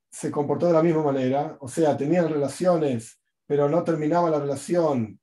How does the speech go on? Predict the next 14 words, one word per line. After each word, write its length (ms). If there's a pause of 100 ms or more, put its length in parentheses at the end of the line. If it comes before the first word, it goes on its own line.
(100)
digamos, 360
para 160
que 80
ella 140
quede 120
embarazada, 600
sino 180
que 60
terminaba 380
afuera, 540
etcétera. 680 (1120)
Y 80
murió 280
también. 420